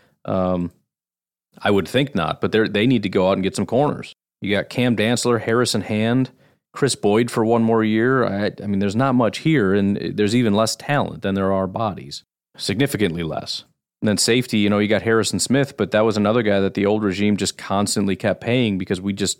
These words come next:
we can't find replacements. We're doing a terrible job finding other guys. We go out and get free agents constantly, but really it's like we,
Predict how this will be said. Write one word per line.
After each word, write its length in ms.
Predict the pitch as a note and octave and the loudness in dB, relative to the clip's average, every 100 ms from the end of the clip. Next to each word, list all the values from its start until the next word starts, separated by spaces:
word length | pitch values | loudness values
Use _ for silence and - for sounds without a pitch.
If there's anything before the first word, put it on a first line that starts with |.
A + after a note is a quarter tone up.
| - | -8
we 140 | G2 | -10
can't 340 | - B2 B2+ - _ | -6 -2 -2 -2 _
find 260 | - A2 G2+ | -2 0 0
replacements. 540 | - G2 F2+ F#2+ F#2+ | 0 0 0 -4 -4
We're 120 | G2+ | -4
doing 280 | E2+ A2 G#2+ | -2 -2 0
a 60 | F#2 | 0
terrible 320 | A#2+ B2 G#2+ | 0 0 0
job 260 | G2 G2+ | 0 0
finding 400 | - G#2 G2+ G2+ F2+ _ _ _ - | 0 -2 0 -2 -4 _ _ _ -4
other 220 | A#2+ A2 | 0 2
guys. 300 | F#2 F#2+ F#2+ | 2 2 0
We 80 | A2 | 2
go 100 | A#2 | 2
out 60 | |
and 80 | G2+ | 2
get 100 | G2+ | -2
free 220 | - G#2 | 0 2
agents 280 | G#2+ G#2 F2+ | 2 0 -4
constantly, 540 | - A2+ C#3 - F#2 | -4 -2 0 -2 -4
but 160 | F#2 G2 | -2 -2
really 240 | G#2+ C#3+ | 2 2
it's 140 | G2+ - | 2 0
like 160 | G2+ | 0
we, 260 | G#2 G2 | 0 -2